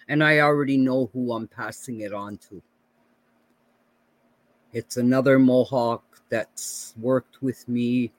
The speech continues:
for a long time, kept the fire for me, worked with me, and, uh, yeah. But it's not tomorrow.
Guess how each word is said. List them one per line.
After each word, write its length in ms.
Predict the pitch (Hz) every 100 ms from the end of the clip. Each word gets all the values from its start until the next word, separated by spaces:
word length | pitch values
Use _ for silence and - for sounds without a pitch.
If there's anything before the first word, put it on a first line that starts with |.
| _
for 220 | - 107
a 80 | 107
long 420 | 107 120 131 127
time, 580 | - 120 117 117 117 98 _ _ _ _ _ _ _ _ _ _
kept 300 | - 160 - -
the 80 |
fire 460 | 143 - 143 143 131
for 380 | - 127 131 131
me, 320 | 131 131 131
worked 460 | 104 117 120 _ 120
with 280 | 120 -
me, 400 | 117 113 110 110
and, 360 | 104 90 87 -
uh, 340 | 98 92 78 98
yeah. 300 | 101 101 - _ _ _ _ - - - - - - - _ - - -
But 140 | 185
it's 180 | 196 -
not 260 | 208 202 -
tomorrow. 680 | - 220 170 143 147 156